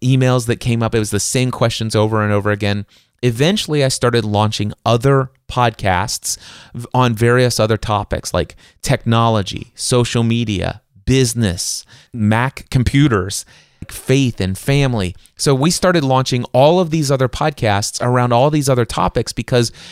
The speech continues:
we knew that there was all of these emails, the same kind of emails. "Can you tell us how to become debt free? Can you tell us about how you came to believe in God? Can you tell us about how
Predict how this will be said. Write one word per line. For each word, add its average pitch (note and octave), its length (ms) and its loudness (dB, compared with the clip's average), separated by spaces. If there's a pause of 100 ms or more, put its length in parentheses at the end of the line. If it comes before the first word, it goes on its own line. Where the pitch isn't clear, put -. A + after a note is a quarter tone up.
(200)
we C#3 180 2
knew D#3 440 4
that E3+ 300 0 (260)
there C#3 220 2
was C3+ 320 2
all D3 220 2
of E3+ 80 0
these D#3+ 200 0
emails, A#2+ 360 0
the A2 80 0
same D#3 340 0
kind D3+ 240 0
of C3 100 -2
emails. A#2 400 -2
"Can B2 140 -2
you B2 80 -2
tell D3 220 0
us D#3 120 -2
how C#3 120 -2
to C#3 80 -2
become B2+ 280 -2
debt A2+ 220 -2
free? A2 260 -2
Can - 240 -4
you B2 80 0
tell C3+ 260 2
us C#3 120 0
about B2 320 0
how A2+ 160 0
you A#2+ 320 2
came A2+ 260 -2
to A2+ 120 -2
believe A2+ 320 0
in A2 120 0
God? G2 340 -2
Can A2+ 100 -4
you B2 100 2
tell D3 240 0
us E3 140 0
about B2 460 2
how C3 420 2